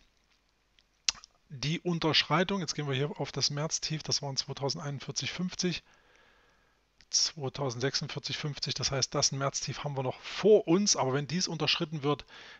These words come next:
dann hat der Markt sicherlich einige Schwierigkeiten. Letzten Punkt entfernen.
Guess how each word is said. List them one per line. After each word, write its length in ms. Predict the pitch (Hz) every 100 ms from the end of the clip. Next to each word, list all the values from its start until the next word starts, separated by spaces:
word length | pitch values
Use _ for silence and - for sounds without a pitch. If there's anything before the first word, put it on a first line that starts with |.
| _
dann 200 | 147 143
hat 120 | 123 147
der 100 | 131
Markt 400 | 127 123 - - _ _
sicherlich 800 | - - 190 170 139 117 - - - _ _ _ -
einige 400 | - 151 135 123
Schwierigkeiten. 640 | - - - - - - - - _ _ _ _ _ _ _ _ _ _ _ _ - -
Letzten 280 | 139 - 147
Punkt 260 | - 127
entfernen. 420 | 139 - 147 175